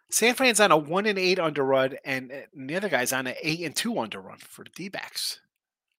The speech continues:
Are these pitchers that bad today? And I'm seeing eight and a half. This was nine yesterday. Houston over nine against the Yanks. I don't hate that. I don't hate that one.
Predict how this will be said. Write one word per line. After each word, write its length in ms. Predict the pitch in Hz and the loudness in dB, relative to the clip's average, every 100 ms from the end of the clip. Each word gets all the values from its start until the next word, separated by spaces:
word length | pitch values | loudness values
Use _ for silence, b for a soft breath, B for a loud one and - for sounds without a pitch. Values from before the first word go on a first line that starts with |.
| - | -14
Are 60 | 123 | -10
these 140 | 139 | -6
pitchers 280 | 180 156 139 | -4 -2 2
that 180 | 165 - | 2 4
bad 200 | 170 190 | 2 2
today? 280 | 247 220 - _ _ _ _ _ _ _ _ _ _ _ _ _ _ _ _ _ _ | 2 2 0 _ _ _ _ _ _ _ _ _ _ _ _ _ _ _ _ _ _
And 160 | - 240 | 4 4
I'm 80 | 214 | 4
seeing 220 | 233 208 | 4 4
eight 140 | 202 | 4
and 80 | 214 | 6
a 40 | 180 | 4
half. 180 | 220 | 4
This 160 | - - | 0 0
was 160 | 175 170 | 0 2
nine 240 | 190 240 | 0 0
yesterday. 400 | 117 - - - - _ _ _ _ _ _ _ _ _ _ _ _ _ _ _ _ _ _ _ _ _ _ _ _ _ - - - | -2 -4 -4 -12 -20 _ _ _ _ _ _ _ _ _ _ _ _ _ _ _ _ _ _ _ _ _ _ _ _ _ -20 -18 -4
Houston 360 | 185 170 175 | 0 4 4
over 300 | 165 160 160 | 6 4 4
nine 600 | 151 170 175 180 180 160 - _ _ _ _ _ _ _ _ _ _ _ _ - | 2 0 0 -2 -4 -8 -16 _ _ _ _ _ _ _ _ _ _ _ _ -12
against 500 | 120 131 143 135 131 | -8 -2 0 0 -2
the 60 | |
Yanks. 380 | 120 147 151 - | -4 -4 -4 0
I 100 | 123 | 0
don't 180 | 123 113 | 0 -2
hate 260 | 123 123 | -6 -6
that. 240 | 117 113 - _ _ _ _ - | -6 -6 -8 _ _ _ _ -12
I 100 | 127 | -10
don't 180 | 117 110 | -10 -10
hate 160 | 107 | -10
that 200 | 104 98 | -10 -14
one. 120 | - | -16